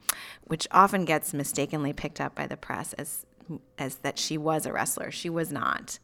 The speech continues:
uh, but she was extremely athletic. She had run track, and she just, you know, she cares a lot about her,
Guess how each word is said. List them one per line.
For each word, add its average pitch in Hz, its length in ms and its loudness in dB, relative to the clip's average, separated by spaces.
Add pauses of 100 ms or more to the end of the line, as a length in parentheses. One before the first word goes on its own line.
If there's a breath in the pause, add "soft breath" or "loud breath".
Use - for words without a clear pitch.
uh, 165 160 4
but - 200 -4
she - 200 0
was 160 160 2
extremely 180 500 0
athletic. 151 440 0
She - 140 -4
had 143 160 -4
run 143 180 0
track, 139 520 -2
and 139 220 -4
she - 160 -8
just, 160 260 -6 (140)
you 147 80 -4
know, - 200 -8
she - 200 -6 (340)
cares 160 300 -4
a - 40 -8
lot 139 120 -2
about 135 260 -4
her, - 120 -8